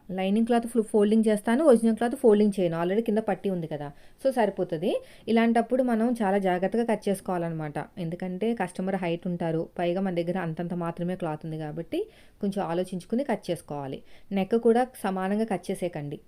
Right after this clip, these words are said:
కొంచెం ఎక్కువ ఉంచుకుని ఖర్చు కట్ చేసుకోండి. అయిపోయింది. తర్వాత వచ్చేసి మనకి బ్యాక్ పార్ట్. బ్యాక్ పార్ట్‌లో వీళ్ళు ఏం చేశారంటే మెటీరియల్‌లో హ్యాండ్ కూడా ఇచ్చేసారనమాట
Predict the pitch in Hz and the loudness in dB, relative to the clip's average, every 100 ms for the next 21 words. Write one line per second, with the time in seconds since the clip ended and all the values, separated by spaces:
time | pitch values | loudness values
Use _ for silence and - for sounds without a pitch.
0 | - - 180 175 208 247 208 233 - - | -20 -10 -6 -4 -4 -4 -6 -10 -20 -20
1 | - - - 175 233 202 196 220 220 185 | -20 -12 -8 -4 2 2 2 0 0 -2
2 | - 240 202 180 - - 147 139 - - | -2 -2 0 -2 -4 -6 -8 -8 -14 -20
3 | - - - - - - - 190 185 214 | -20 -20 -20 -20 -20 -20 -4 -2 2 4
4 | 185 185 349 508 - - - 208 202 220 | 4 4 2 0 -6 -16 -2 0 2 2
5 | 220 202 208 202 190 196 285 214 180 170 | 2 0 -2 0 -2 0 0 4 4 2
6 | - 143 - 160 175 185 196 262 233 226 | 0 -2 -4 -2 0 2 0 2 2 4
7 | 220 339 330 202 190 208 214 202 185 170 | 2 4 4 4 4 4 4 2 -2 -2
8 | 165 277 494 - - - - - - - | 0 2 2 -4 -20 -20 -20 -20 -20 -20
9 | - _ - 202 214 208 247 240 226 202 | -20 _ 0 4 4 6 6 8 8 8
10 | 294 571 - - - 214 220 254 262 285 | 6 4 -2 -10 0 4 6 8 8 8
11 | 240 226 214 190 175 165 156 | 6 2 2 -2 -2 -4 -6